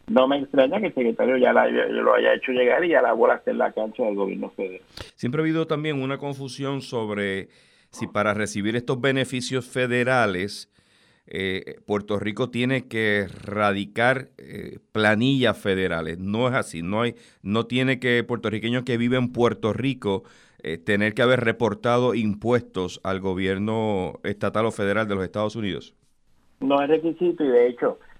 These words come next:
Speaker 1: una, si tú lees la ley estrictamente como está, y acuérdate que esta ley de cares tiene casi novecientas páginas y se escribió en menos de una semana, probablemente, o sea, que, que la ley tiene unas partes que, pues, son errores y han tenido que corregir por reglamentación, porque...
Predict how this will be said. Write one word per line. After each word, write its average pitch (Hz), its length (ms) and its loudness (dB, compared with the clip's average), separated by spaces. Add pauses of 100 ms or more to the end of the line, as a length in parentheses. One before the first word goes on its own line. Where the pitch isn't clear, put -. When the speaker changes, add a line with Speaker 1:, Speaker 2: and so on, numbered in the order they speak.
(180)
Speaker 1:
una, 139 400 2 (120)
si 123 100 -4
tú 127 160 0
lees 160 220 4
la 165 180 2
ley 160 220 0
estrictamente 139 920 -2
como 113 260 -4
está, - 400 -4 (400)
y 117 80 0
acuérdate 139 440 2
que 147 80 0
esta 143 200 0
ley 135 180 0
de 135 160 0
cares 127 400 0 (120)
tiene 113 280 -8
casi 123 280 -6
novecientas 117 520 -4
páginas 120 440 -4
y - 20 -16
se 107 120 -14
escribió 101 540 -8
en 120 140 -10 (180)
menos 104 240 -10
de 110 60 -10
una 110 180 -10
semana, 101 460 -10 (460)
probablemente, 110 500 0
o 95 40 -12
sea, 107 120 -8
que, 92 220 -4
que 101 100 0
la 98 140 2
ley 104 200 0
tiene 117 240 -2
unas 123 160 -4
partes 120 360 -4
que, 104 220 -6
pues, - 180 -12 (120)
son 117 200 -2
errores 123 520 2
y 92 60 -8
han 98 120 -6
tenido 113 260 0
que 117 120 0
corregir 107 380 -2
por 117 140 -4
reglamentación, 107 640 -6
porque... 156 240 -4